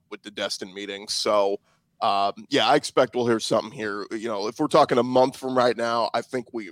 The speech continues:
we're dead set. We know what the schedule's gonna be. Uh, you know, it still sounds like all signs are pointing to us going to a nine-game S E C schedule with three permanent, uh, opponents you play and everybody else rotates.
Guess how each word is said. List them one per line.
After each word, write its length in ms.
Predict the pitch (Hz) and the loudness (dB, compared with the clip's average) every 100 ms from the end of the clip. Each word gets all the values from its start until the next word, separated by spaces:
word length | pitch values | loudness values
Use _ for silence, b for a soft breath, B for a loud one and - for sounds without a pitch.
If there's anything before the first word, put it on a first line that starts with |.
| - | -14
we're 140 | 117 107 117 | -12 -12 2
dead 240 | 156 160 | 4 4
set. 380 | - 147 127 - b b _ | 4 6 6 4 b b _
We 120 | 120 | -2
know 160 | 117 151 | 6 6
what 140 | 165 | 6
the 100 | 156 | 2
schedule's 420 | - 147 123 123 | 4 4 4 0
gonna 200 | 110 117 | -2 0
be. 440 | 104 113 110 110 104 _ _ _ - | 0 -2 0 -2 -4 _ _ _ -6
Uh, 320 | 95 98 85 113 | -2 0 0 -4
you 60 | |
know, 100 | 104 | -8
it 100 | 98 | -8
still 260 | - 160 156 | -2 2 4
sounds 360 | - 151 135 | 6 6 6
like 160 | 139 127 | 6 6
all 140 | 127 | 4
signs 280 | 127 135 123 | 4 2 0
are 60 | 113 | -2
pointing 320 | - 117 113 | 0 0 0
to 80 | 110 | -2
us 160 | 110 117 | -2 -4
going 280 | 120 110 110 | -4 -4 -8
to 80 | |
a 40 | 107 | -10
nine-game 500 | 107 120 127 123 120 | -4 -4 -2 -2 -2
S 160 | 120 117 | -4 -6
E 40 | |
C 160 | - 120 | -10 -12
schedule 600 | - 110 104 110 101 - _ _ _ | -8 -8 -6 -10 -12 -14 _ _ _
with 160 | 123 107 | -16 -16
three 280 | - 117 131 | -10 -10 -8
permanent, 640 | - 131 120 123 120 117 - | -2 -2 2 2 2 -2 -4
uh, 300 | 120 113 110 | -2 0 0
opponents 480 | 117 - 120 117 113 | -2 0 -2 -2 -6
you 60 | 120 | -10
play 320 | - 107 104 | -4 -4 -4
and 100 | 104 | -8
everybody 380 | 110 110 117 117 | -10 -6 -4 -2
else 240 | 120 - | -4 -4
rotates. 560 | 104 104 107 104 - | -8 -6 -6 -6 -8